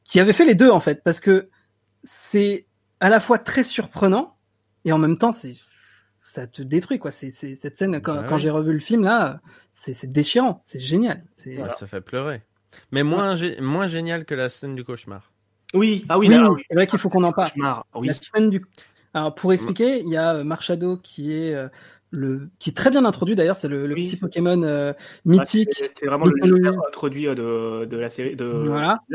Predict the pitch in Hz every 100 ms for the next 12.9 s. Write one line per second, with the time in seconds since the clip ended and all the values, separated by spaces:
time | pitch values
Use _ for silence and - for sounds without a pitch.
0 | 156 - 120 123 120 135 147 143 120 -
1 | 127 120 117 117 123 127 117 - 120 147
2 | _ _ _ _ _ _ _ - 147 175
3 | 190 160 190 214 214 - 185 185 208 196
4 | 180 185 185 185 165 151 151 156 151 226
5 | 269 175 - _ _ - 202 220 160 -
6 | 196 170 143 139 139 143 139 139 143 180
7 | - 165 165 185 151 135 147 135 135 143
8 | 139 156 - 185 165 165 156 - 165 147
9 | 170 - 180 185 - _ 147 - 202 -
10 | 180 180 151 165 - 185 156 - 160 151
11 | 165 175 175 156 143 135 - 160 135 -
12 | 151 147 147 127 139 208 - -